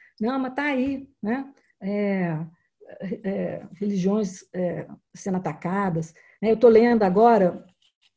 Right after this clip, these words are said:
um livro daquela ganhadora do Prêmio Nobel, da Svetlana, ah, eu nunca, nunca lembro o nome dela, Alexandrovich, né? É, O Declínio do Homem Soviético, né? E eu acabei de ler agora,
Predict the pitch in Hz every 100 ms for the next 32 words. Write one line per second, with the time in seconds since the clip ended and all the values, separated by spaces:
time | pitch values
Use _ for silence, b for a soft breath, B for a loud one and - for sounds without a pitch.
0 | _ _ _ _ - 185 185 180 190 202
1 | 170 170 160 B B _ _ 170 175 -
2 | 180 180 175 185 175 165 180 180 165 -
3 | 180 175 170 180 190 190 175 170 165 175
4 | 175 175 170 185 165 185 160 180 - 170
5 | 180 190 185 180 170 165 160 175 - 175
6 | 185 170 - 180 175 190 190 208 220 185
7 | 175 170 185 170 165 165 170 175 185 -
8 | - 190 185 175 170 160 226 262 - -
9 | _ - 233 240 B B B B 175 170
10 | 170 165 165 196 160 185 202 220 196 185
11 | 190 202 190 180 196 170 180 196 226 226
12 | - - 180 226 208 190 190 196 175 254
13 | 240 240 202 208 180 185 190 180 170